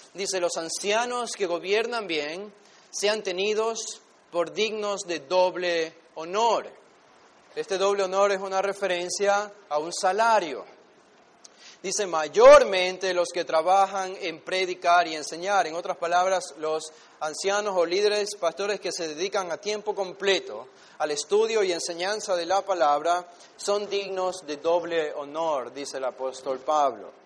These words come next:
Noten el verso dieciocho, "Pues la Escritura dice, no pondrás bozal al buey que trilla,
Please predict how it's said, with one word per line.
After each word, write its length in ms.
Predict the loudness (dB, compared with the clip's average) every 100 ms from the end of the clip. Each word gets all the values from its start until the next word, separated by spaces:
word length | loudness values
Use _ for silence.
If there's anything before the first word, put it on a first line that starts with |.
| _ _ _ _ _ _
Noten 240 | -6 -4
el 100 | -2
verso 280 | 2 2 0
dieciocho, 720 | -8 -8 -2 0 0 0 -2 -4 -14 -8
"Pues 220 | -4 -2
la 80 | -2
Escritura 560 | -2 -6 -2 2 2 2
dice, 520 | 0 -2 -4 -4 -4
no 140 | -4
pondrás 380 | -4 0 2 2
bozal 600 | 0 -4 2 4 4 2
al 140 | 0
buey 240 | 0 -2 0
que 120 | -6
trilla, 640 | -2 0 0 -2 -4 -4